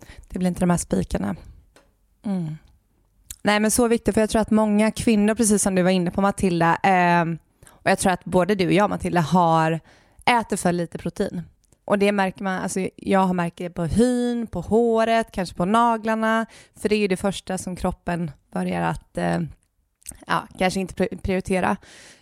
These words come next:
Eh, så det är verkligen viktig påminnelse, framförallt det du ser när man är vegetarian eller vegan, att faktiskt ha kunskapen och förstå hur mycket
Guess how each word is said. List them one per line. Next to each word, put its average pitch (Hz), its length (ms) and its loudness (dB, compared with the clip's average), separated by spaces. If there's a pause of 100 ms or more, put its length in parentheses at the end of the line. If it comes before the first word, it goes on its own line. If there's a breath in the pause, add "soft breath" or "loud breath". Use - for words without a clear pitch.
(120)
Eh, 185 640 -2
så - 140 -4
det 202 60 4
är 202 40 2
verkligen 202 480 -2
viktig 190 1300 -4
påminnelse, 196 640 0
framförallt 208 460 -2
det 196 80 -6
du 180 60 -2
ser 170 280 -4
när 175 60 -6
man 175 140 -4
är 165 80 -6
vegetarian 220 800 -2
eller 185 220 -6
vegan, 214 540 0
att 196 160 -10
faktiskt - 340 -8
ha 175 80 -2
kunskapen 190 680 -4
och 180 60 -6
förstå 202 380 0
hur 170 220 -2
mycket 175 500 -4